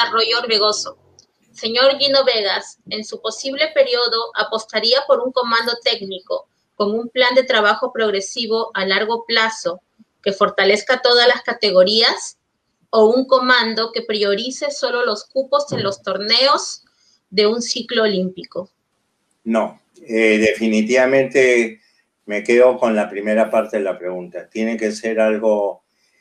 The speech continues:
Speaker 2: esa es la, la planificación. La planificación es algo que tú vas a trabajar para,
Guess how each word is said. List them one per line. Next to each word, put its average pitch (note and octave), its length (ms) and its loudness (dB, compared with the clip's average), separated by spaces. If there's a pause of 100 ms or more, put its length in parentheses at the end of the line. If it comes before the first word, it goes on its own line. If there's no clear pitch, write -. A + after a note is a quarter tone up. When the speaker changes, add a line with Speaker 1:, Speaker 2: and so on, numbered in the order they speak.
(140)
Speaker 2:
esa C#3+ 200 0
es D#3 80 2
la, B2+ 260 4
la A2 80 0
planificación. G#2+ 1000 0
La G2+ 140 0
planificación A2+ 1000 0 (280)
es A#2+ 240 0
algo B2+ 280 4
que A2+ 120 0
tú A#2+ 160 2
vas B2 200 4
a B2 120 0
trabajar G#2+ 640 2 (480)
para, G2 720 0